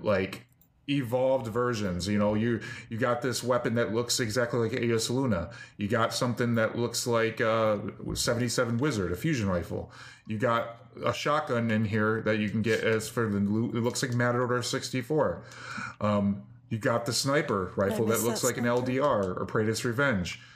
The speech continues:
Speaker 1: You know, familiarity, you know, connecting us to, to, you know, to the, to Destiny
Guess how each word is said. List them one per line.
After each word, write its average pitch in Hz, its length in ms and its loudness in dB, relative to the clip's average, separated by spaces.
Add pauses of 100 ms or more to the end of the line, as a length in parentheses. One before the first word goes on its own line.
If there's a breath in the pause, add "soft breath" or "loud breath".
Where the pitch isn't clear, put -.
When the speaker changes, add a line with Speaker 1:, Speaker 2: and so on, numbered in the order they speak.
(380 loud breath)
Speaker 1:
You 113 100 0
know, 107 320 0 (840)
familiarity, 123 1200 0
you 107 120 0
know, 101 180 2
connecting 117 580 0
us - 460 -4
to, 104 320 0
to, - 160 -4
you 101 80 2
know, 90 220 0
to 104 160 -2
the, 98 260 0 (120)
to 113 100 -4
Destiny 92 580 -2